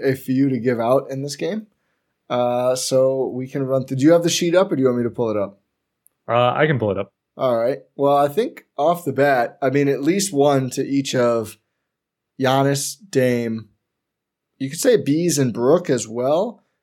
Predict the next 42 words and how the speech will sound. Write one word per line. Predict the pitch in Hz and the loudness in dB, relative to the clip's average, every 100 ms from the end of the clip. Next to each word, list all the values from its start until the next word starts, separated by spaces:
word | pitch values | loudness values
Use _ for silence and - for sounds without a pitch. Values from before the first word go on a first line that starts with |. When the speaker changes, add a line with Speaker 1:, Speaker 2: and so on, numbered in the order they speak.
| _ | _
Speaker 1:
Probably | 208 349 269 | -2 0 0
two | 160 190 208 | -2 -2 -2
for | 196 143 | 0 0
Bobby, | 139 143 131 | 2 2 2
the | 117 113 | 0 0
way | 120 | -2
he's | 123 123 | -2 -4
been | 117 113 | -6 -4
dinged | 107 120 113 | 0 0 0
in | 107 | -4
recent | 104 107 104 107 | -4 -6 -8 -8
games. | 104 | -2
Speaker 2:
I | 147 | 0
think | 160 202 190 | 2 0 2
it's, | 208 190 - | 2 -2 -2
I | 131 | -2
think | 143 180 | 2 2
it's | 170 | 0
fair | - 151 151 | -2 0 2
to | 135 | 0
say | 151 135 | 0 0
two | 123 - 131 | -2 -2 -2
for | 117 | 0
Bobby. | 110 113 107 104 | 0 2 2 -2
He's | 98 165 | -2 -2
had | 202 160 | 0 -2
five | - - - 139 127 156 160 | -4 -10 -2 0 2 2 0
straight | 127 - 131 131 135 127 | -2 -6 0 0 0 -2
down | 104 104 107 | 0 0 0
stocks. | 104 - - - - - | -4 -8 -10 -14 -12 -4
Speaker 1:
Yeah, | 220 107 98 - - | -2 -2 -4 -8 -2
he, | 151 165 147 | 0 0 -4
he | 165 151 | 0 2
earned | 123 107 | 2 0
that. | 101 98 98 _ _ _ _ _ _ _ _ _ _ _ _ _ _ | -6 -10 -12 _ _ _ _ _ _ _ _ _ _ _ _ _ _
Speaker 2:
So | - 139 | -4 0
one | 127 139 156 165 | 2 2 2 0
for, | - 156 147 139 | -2 0 2 2
uh, | 131 120 | 2 2
one | 120 143 156 | 2 0 -2
for | - 147 | -2 -2
Giannis, | 139 127 117 113 113 113 - - | 0 0 0 -2 -4 -6 -14 -20